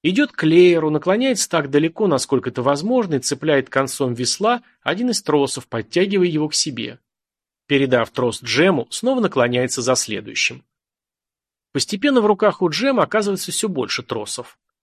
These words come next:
Когда он уже не может их удерживать, подзывают лейтенанта. Она беспрекословно подчиняется, хотя и ей, и Джему интересно, что будет дальше. Рила терпеливо ждет рядом, протягивая руки,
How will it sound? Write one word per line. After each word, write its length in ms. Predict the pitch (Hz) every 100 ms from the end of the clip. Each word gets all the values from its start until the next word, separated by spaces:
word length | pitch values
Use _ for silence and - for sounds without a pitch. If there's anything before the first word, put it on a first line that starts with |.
| _ _ _ _ -
Когда 260 | 135 135
он 80 | 135
уже 160 | 127 135
не 120 | 147
может 320 | 143 113 -
их 160 | 123 -
удерживать, 480 | 123 185 147 127 -
подзывают 520 | 107 120 117 117 -
лейтенанта. 640 | 123 143 113 107 - - _ _ _ _ _ _
Она 180 | 170 247
беспрекословно 720 | 233 - 202 202 - 233 214
подчиняется, 720 | 190 185 - 156 127 127 - 131
хотя 280 | 135 123
и 80 | 123
ей, 300 | 131 139 117
и 20 |
Джему 400 | 120 - 123 117
интересно, 480 | 113 120 143 226 202
что 160 | - 127
будет 320 | 117 117 127
дальше. 480 | 113 107 - - - _ _ _ _ _ _ _ _ _ _ _
Рила 320 | 127 220 262
терпеливо 560 | 233 233 - 233 240 226
ждет 260 | 190 214 208
рядом, 360 | 254 208 113
протягивая 600 | 107 135 - 131 123 120
руки, 380 | 143 240 -